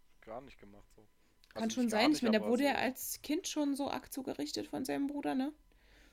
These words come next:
Speaker 1: Ja.
Speaker 2: Dass er vielleicht, weiß ich nicht, also, dass er wirklich da auch immer sich geschämt hat, ähm, voller Hass war, sich selber natürlich auch nicht gern irgendwo in der Reflexion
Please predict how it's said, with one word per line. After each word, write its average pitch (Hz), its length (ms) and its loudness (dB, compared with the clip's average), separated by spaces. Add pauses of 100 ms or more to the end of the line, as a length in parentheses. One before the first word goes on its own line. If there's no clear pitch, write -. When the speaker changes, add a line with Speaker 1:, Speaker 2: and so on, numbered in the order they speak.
(400)
Speaker 1:
Ja. 214 140 -20 (420)
Speaker 2:
Dass 233 180 -2
er 240 60 -2
vielleicht, 226 560 0 (320)
weiß 220 220 -4
ich 269 60 0
nicht, 226 340 -2
also, 220 280 -4 (680)
dass - 200 -12
er 208 140 -4
wirklich 220 260 -8
da 208 160 -6
auch - 180 -12
immer 233 380 2
sich 220 360 -6
geschämt 233 500 -2
hat, - 480 -10
ähm, 208 480 -8 (260)
voller 220 380 0
Hass 220 240 -4
war, 208 400 -6
sich - 180 -10
selber 208 300 -2
natürlich 220 420 -4
auch - 120 -10
nicht 220 300 -4
gern 208 240 -2
irgendwo 208 420 -6
in 214 80 -2
der 208 100 -4
Reflexion 208 680 -6